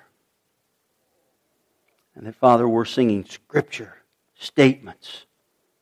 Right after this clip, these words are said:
And Father, I thank you for what will take place in the remaining time that we're here. But God, you've watched us from the beginning of this worship experience,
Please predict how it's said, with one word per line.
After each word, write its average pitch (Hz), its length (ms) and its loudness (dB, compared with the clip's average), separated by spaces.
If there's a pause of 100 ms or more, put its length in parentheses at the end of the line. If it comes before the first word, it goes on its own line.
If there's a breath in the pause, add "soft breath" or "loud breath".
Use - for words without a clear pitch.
(1500)
And 107 80 -20
Father, 113 220 -2
I 101 80 4
thank 120 380 -2
you 110 100 0
for 110 180 -8
what 110 220 0
will 110 100 -6
take - 300 -6
place - 600 -4 (580)
in 104 160 -6
the 104 80 -8
remaining 110 420 2
time 110 300 -2
that 104 140 -4
we're 98 100 -10
here. 98 380 -10 (1700)
But 139 140 -4
God, 139 320 6
you've 147 200 -2
watched 139 380 4
us 113 120 -12
from 131 280 2
the 113 80 0
beginning 139 680 4
of 107 160 -2
this 110 200 -6
worship 135 360 -2
experience, 127 640 2